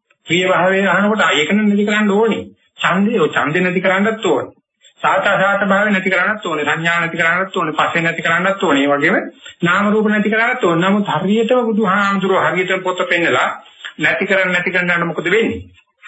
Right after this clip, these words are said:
පංච රූපංච නාම රූප දෙකේ මේ විභූති භාවයට එනකොට අපි නිකන් සරුංගලේ කඩලා ගිය, නූල කඩලා ගිය සරුංගලේ වගේ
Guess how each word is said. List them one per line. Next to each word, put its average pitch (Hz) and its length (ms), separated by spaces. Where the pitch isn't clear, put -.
පංච 202 180
රූපංච 190 520
නාම 180 320
රූප 208 260
දෙකේ 175 420
මේ 170 180
විභූති 208 420
භාවයට 170 420
එනකොට 185 400
අපි - 280
නිකන් 175 360
සරුංගලේ 185 520
කඩලා 170 260
ගිය, 165 220
නූල 185 220
කඩලා 170 280
ගිය 160 160
සරුංගලේ 165 460
වගේ 139 280